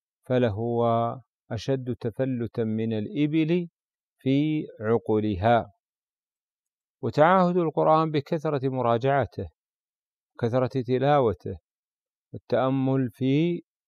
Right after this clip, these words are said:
المعاني التي جاء بها كتاب رب العزة والجلال. فإن من سعى إلى استذكار الكتاب وتعاهده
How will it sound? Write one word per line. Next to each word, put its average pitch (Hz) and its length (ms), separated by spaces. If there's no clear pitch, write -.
المعاني 110 680
التي 101 420
جاء 107 380
بها 107 400
كتاب 104 500
رب 98 260
العزة 104 520
والجلال. 98 840
فإن 156 420
من 120 500
سعى 143 880
إلى 123 440
استذكار 127 720
الكتاب 110 800
وتعاهده 107 1040